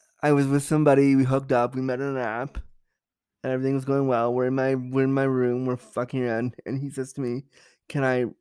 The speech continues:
roll you over and fuck you?" And I said, "Well, I've never bought him before, so, like, no, I prefer we didn't. Can we just keep doing the oral that we're doing, and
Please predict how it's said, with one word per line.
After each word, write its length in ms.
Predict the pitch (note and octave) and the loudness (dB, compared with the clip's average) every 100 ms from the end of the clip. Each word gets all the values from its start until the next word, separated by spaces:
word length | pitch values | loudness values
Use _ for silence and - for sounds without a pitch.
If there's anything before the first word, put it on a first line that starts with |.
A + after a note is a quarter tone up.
| - | -8
roll 260 | C#3 C3+ | -4 -2
you 100 | C3+ | 2
over 220 | C3+ B2+ C#3 | 0 2 -2
and 100 | C#3 | -2
fuck 240 | A3 - | -4 -4
you?" 120 | C3 | -2
And 80 | A#2 | -2
I 100 | A#2+ | -2
said, 140 | B2 B2+ | -6 -4
"Well, 360 | B2+ A#2+ A#2 _ _ _ _ | -2 -2 -4 _ _ _ _
I've 100 | C3 | -2
never 220 | C3 B2+ | 0 2
bought 260 | B2 A#2 A#2 | 2 2 2
him 100 | A#2+ | 0
before, 420 | A2+ A#2+ A2+ B2 | -4 -4 -2 -2
so, 220 | C3+ B2+ | -4 -4
like, 260 | A#2+ A#2 A#2 - | -2 -4 -6 -14
no, 540 | - B2+ A#2 A2+ A#2 A#2+ _ - | -8 -4 -2 -2 -4 -8 _ -12
I 60 | |
prefer 400 | A#2+ A#2+ B2 A#2 | -12 -10 -6 -4
we 120 | A#2 | -4
didn't. 360 | A#2+ A#2+ A2+ G2 | -6 -6 -6 -8
Can 100 | B2 | -8
we 100 | A#2+ | -8
just 220 | A#2+ A#2 | -8 -12
keep 200 | - A#2 - _ _ _ _ _ _ _ | -10 -12 -12 _ _ _ _ _ _ _
doing 260 | B2+ B2 A#2+ | -4 -2 0
the 120 | G#2+ | 0
oral 420 | A2+ A#2 G#2 A#2 | 0 0 0 0
that 80 | A#2+ | 0
we're 100 | A#2 | -2
doing, 340 | A#2+ A2+ B2+ | -2 -2 -2
and 160 | B2 | -4